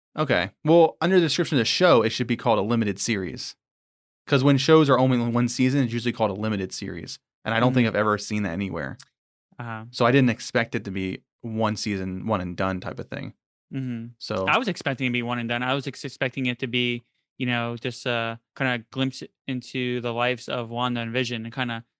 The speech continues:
Speaker 2: a glimpse into the life of Vision. Not Vision, Wanda,
Speaker 1: Yeah.
Speaker 2: really.
Speaker 1: Yeah.
Speaker 2: And it was super sad. I mean, you really feel for Wanda. I mean, she's,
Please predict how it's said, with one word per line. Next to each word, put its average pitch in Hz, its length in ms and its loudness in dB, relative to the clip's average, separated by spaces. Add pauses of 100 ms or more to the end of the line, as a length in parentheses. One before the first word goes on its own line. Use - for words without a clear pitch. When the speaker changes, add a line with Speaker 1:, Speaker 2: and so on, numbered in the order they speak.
(120)
Speaker 2:
a 127 60 -6
glimpse 135 280 -2
into 127 120 -4
the 123 100 -2
life 127 300 -4
of 127 240 -4
Vision. 117 480 -4 (140)
Not 151 180 0
Vision, 120 320 -4
Wanda, 127 400 0 (480)
Speaker 1:
Yeah. 104 180 0
Speaker 2:
really. 113 200 -6 (420)
Speaker 1:
Yeah. 95 240 -2 (640)
Speaker 2:
And 175 100 2
it - 20 6
was 202 140 4
super 226 240 0
sad. 143 420 2
I 123 40 -2
mean, 127 180 0
you 196 140 4
really 139 340 2
feel 127 240 0
for 120 160 -4
Wanda. 117 320 -2
I 113 80 -6
mean, 120 140 -6
she's, 156 460 0